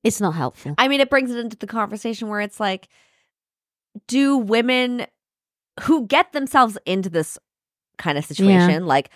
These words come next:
Speaker 2: let's say she did know that he was married, right?
Speaker 1: Of course
Speaker 2: They've
Speaker 1: she
Speaker 2: talked,
Speaker 1: bloody
Speaker 2: yeah,
Speaker 1: knew Paul
Speaker 2: so
Speaker 1: was married.
Speaker 2: let's say, you
Speaker 1: We
Speaker 2: know,
Speaker 1: don't even know Paul, but
Speaker 2: we
Speaker 1: we'll
Speaker 2: don't
Speaker 1: get
Speaker 2: even
Speaker 1: to
Speaker 2: know
Speaker 1: it.
Speaker 2: fuck these people.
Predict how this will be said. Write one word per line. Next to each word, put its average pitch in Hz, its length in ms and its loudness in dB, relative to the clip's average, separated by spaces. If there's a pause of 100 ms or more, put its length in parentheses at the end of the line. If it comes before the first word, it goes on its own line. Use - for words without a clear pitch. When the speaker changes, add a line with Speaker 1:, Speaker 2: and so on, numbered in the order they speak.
Speaker 2:
let's 151 220 0
say 165 140 4
she 233 200 -6
did 190 280 2
know 123 180 -2
that 104 200 -4
he 123 120 -6
was 117 160 -4
married, 95 420 -10
right? 127 360 -2
Speaker 1:
Of 311 100 -2
course - 80 -6
Speaker 2:
They've 381 140 2
Speaker 1:
she - 100 -14
Speaker 2:
talked, 143 140 4
Speaker 1:
bloody 170 260 0
Speaker 2:
yeah, 165 120 2
Speaker 1:
knew 160 120 0
Paul - 160 2
Speaker 2:
so 185 100 4
Speaker 1:
was 160 160 -6
married. 175 200 2
Speaker 2:
let's 175 100 -2
say, 196 240 2
you 190 100 -4
Speaker 1:
We 302 60 2
Speaker 2:
know, 302 60 4
Speaker 1:
don't 240 160 4
even 220 160 -2
know 202 120 2
Paul, 156 260 -2
but 160 80 -4
Speaker 2:
we - 60 -6
Speaker 1:
we'll 277 60 2
Speaker 2:
don't 196 140 4
Speaker 1:
get - 60 -4
Speaker 2:
even 143 80 -4
Speaker 1:
to 147 40 0
Speaker 2:
know 139 40 0
Speaker 1:
it. 143 60 -4
Speaker 2:
fuck 151 180 -6
these 147 200 -10
people. 156 260 -10